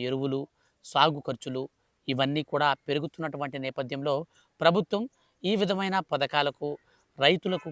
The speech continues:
కొంత మద్దతును ప్రకటించడం కోసం ఈ పథకాలను ప్రవేశపెట్టి ప్రయత్నిస్తూ ఉంటుంది. ఈ పథకం అందరికీ వర్తించదు, కొన్ని అర్హతలు తప్పనిసరిగా కలిగి ఉండాలి. So రైతులకు ఈ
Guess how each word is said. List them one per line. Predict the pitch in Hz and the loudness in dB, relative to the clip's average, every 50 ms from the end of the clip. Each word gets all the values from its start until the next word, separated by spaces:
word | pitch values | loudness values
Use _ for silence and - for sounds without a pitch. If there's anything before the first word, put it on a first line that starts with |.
| - | -8
కొంత | - 156 143 - 151 143 | -8 -8 -4 -4 -4 -4
మద్దతును | 131 127 131 131 123 151 143 - - 147 139 131 - _ _ _ | -2 -4 -4 -4 -2 -4 -4 -4 -6 -8 -8 -8 -10 _ _ _
ప్రకటించడం | - 131 127 139 131 151 139 - 135 143 135 | -6 -4 -4 -4 -6 -8 -8 -8 -8 -10 -8
కోసం | 127 - 135 131 - 143 143 160 - - _ _ - | -6 -6 -6 -6 -6 -6 -8 -8 -10 -14 _ _ -4
ఈ | 160 175 180 | -2 -2 -2
పథకాలను | - - 160 147 156 - 156 156 151 147 156 | -2 -2 -2 -2 -2 -2 -4 -4 -4 -4 -6
ప్రవేశపెట్టి | 139 - 139 135 135 147 135 143 - - 131 - - 143 151 151 _ _ _ | -6 -4 -4 -2 -2 -4 -6 -8 -10 -10 -8 -6 -4 -6 -6 -6 _ _ _
ప్రయత్నిస్తూ | 135 135 131 135 - 143 135 - - 143 | -4 -4 -4 -4 -4 -8 -10 -6 -6 -4
ఉంటుంది. | 139 135 127 135 135 139 139 127 - _ _ _ _ - - - - - _ - | -4 -4 -4 -2 2 2 2 2 -2 _ _ _ _ -20 -20 -20 -20 -12 _ -2
ఈ | 170 175 | 0 2
పథకం | 156 180 160 160 160 - 165 175 - - - | 4 4 4 4 4 0 -2 -4 -4 -2 2
అందరికీ | 139 139 147 143 151 147 - - 156 | 2 2 2 2 0 0 -2 -2 -4
వర్తించదు, | 139 127 135 135 - - 135 - 147 131 139 135 127 - _ _ _ _ _ _ _ | 0 0 0 0 -2 -4 -8 -6 -6 -4 -4 -4 -4 -6 _ _ _ _ _ _ _
కొన్ని | - 170 170 175 170 - - | 0 0 2 0 0 0 2
అర్హతలు | 131 143 147 147 160 - - 151 160 170 - | 4 4 4 2 0 -4 -4 -4 -4 -4 -4
తప్పనిసరిగా | - 143 - - 160 156 131 - 147 143 143 151 156 147 _ - | -6 -6 -6 -6 -6 -6 -4 -4 -2 -2 0 0 -2 -4 _ -4
కలిగి | - 131 143 139 151 135 139 | -2 0 0 0 -2 -2 -2
ఉండాలి. | 135 135 139 135 135 131 - _ _ _ _ _ - | -2 0 0 0 0 -4 -6 _ _ _ _ _ -8
So | - - 151 | -4 -2 -2
రైతులకు | 135 127 131 147 143 - 170 156 151 - 202 226 - - - | 2 2 2 2 0 0 -2 -4 -2 -2 -4 -6 -4 -4 -4
ఈ | 160 | 0